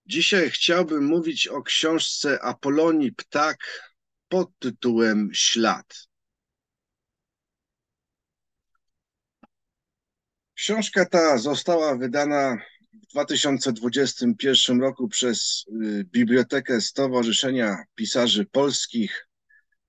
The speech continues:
Y, Apolonia Ptak to, y, pisarka, prozaiczka, poetka, również malarka, która urodziła się w tysiąc dziewięćset trzydziestym trzecim roku, y, w Jankówce, y, która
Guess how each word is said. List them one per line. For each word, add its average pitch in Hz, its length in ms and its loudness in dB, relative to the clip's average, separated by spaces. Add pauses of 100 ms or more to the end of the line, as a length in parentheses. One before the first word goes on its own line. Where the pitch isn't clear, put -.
(120)
Y, 107 240 2
Apolonia 139 560 4
Ptak 135 440 -2
to, 104 420 -2 (440)
y, 95 360 -2 (100)
pisarka, 127 580 2
prozaiczka, 113 760 2
poetka, 107 600 -2
również 101 360 0
malarka, 113 600 0 (800)
która 120 220 2
urodziła 127 460 4
się 120 220 2
w - 80 -8
tysiąc 113 420 -2
dziewięćset 120 540 -2
trzydziestym 110 760 0
trzecim 107 500 -2
roku, 107 460 -4 (380)
y, 92 40 -10 (400)
w 98 40 -6
Jankówce, 117 800 2 (1200)
y, 202 380 4
która 160 520 4